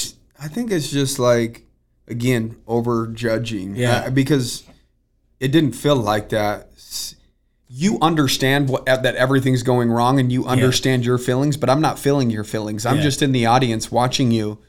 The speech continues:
Speaker 2: and it seemed fine.
Speaker 1: Yeah.
Speaker 2: Everything seemed fine, but we, we just,
Speaker 1: Well, you
Speaker 2: like,
Speaker 1: weren't there
Speaker 2: play
Speaker 1: at the
Speaker 2: back.
Speaker 1: first one.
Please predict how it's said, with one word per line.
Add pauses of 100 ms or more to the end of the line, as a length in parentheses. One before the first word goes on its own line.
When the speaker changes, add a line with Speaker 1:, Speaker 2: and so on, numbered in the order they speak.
(260)
Speaker 2:
and
it
seemed
fine.
Speaker 1:
Yeah. (220)
Speaker 2:
Everything
seemed
fine,
but
we,
we
just,
Speaker 1:
Well,
you
Speaker 2:
like,
Speaker 1:
weren't
there
Speaker 2:
play
Speaker 1:
at
the
Speaker 2:
back.
Speaker 1:
first
one.